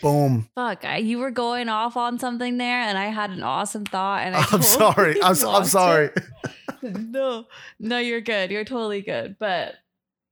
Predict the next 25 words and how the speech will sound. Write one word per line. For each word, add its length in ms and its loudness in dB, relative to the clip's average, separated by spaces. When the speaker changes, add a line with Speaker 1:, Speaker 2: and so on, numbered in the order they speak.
Speaker 2:
it, 240 -2
it, 160 -2
it 200 -2
is 180 -4
a 40 -6
second 380 -4
job, 480 -4
and 520 -6
Speaker 1:
And 100 2
Speaker 2:
I 60 8
Speaker 1:
I'm 80 6
Speaker 2:
mean, 120 6
Speaker 1:
not 40 4
Speaker 2:
I 60 4
Speaker 1:
ready 160 6
Speaker 2:
don't 80 4
have 100 4
Speaker 1:
for 60 4
Speaker 2:
a 20 2
Speaker 1:
it. 40 -2
Speaker 2:
kid, 280 -4
but 260 -2
I'm 220 -2
not 260 -2
either. 560 -4